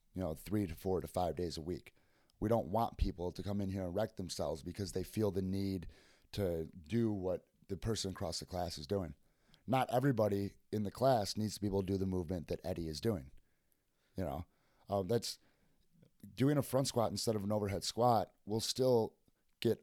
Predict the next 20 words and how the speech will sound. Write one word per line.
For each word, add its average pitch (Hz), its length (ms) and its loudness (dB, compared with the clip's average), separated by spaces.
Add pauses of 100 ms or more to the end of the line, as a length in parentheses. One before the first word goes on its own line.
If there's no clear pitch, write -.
upper 98 240 0
back 95 260 0
strength. - 420 -12 (160)
You 90 80 -4
know, 90 220 0 (600)
I, 92 40 -6
um, 80 300 -4 (800)
doing 110 200 -2
a 104 40 -4
front 110 220 -2
squat 104 160 0
instead 98 180 -2
of 104 80 -2
an 107 80 -2
overhead 101 320 -2
squat 101 380 0
will 101 100 -4
still 110 580 2 (640)
get 104 160 0
your, 98 300 2